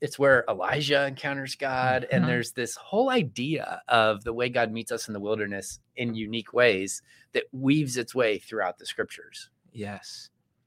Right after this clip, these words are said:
Speaker 1: So, yeah.
Speaker 2: Yes. And all of a sudden it hit me,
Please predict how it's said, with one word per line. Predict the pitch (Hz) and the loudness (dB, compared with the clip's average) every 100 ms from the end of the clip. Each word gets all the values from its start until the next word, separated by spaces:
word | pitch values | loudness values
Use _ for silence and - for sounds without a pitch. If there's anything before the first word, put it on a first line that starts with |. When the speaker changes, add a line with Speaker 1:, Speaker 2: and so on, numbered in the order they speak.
| _ - - _ _ - | _ -20 -20 _ _ -8
Speaker 1:
So, | - 87 - _ _ _ | -4 -4 -6 _ _ _
yeah. | 117 104 - | 6 6 4
Speaker 2:
Yes. | 123 113 107 - - - - _ _ _ _ _ _ | -4 -4 -4 -12 -16 -20 -20 _ _ _ _ _ _
And | 160 151 | -4 0
all | 120 | 0
of | |
a | 117 | 0
sudden | 127 117 | -4 -4
it | 98 | -4
hit | 139 | -4
me, | 131 107 104 | -2 -4 -4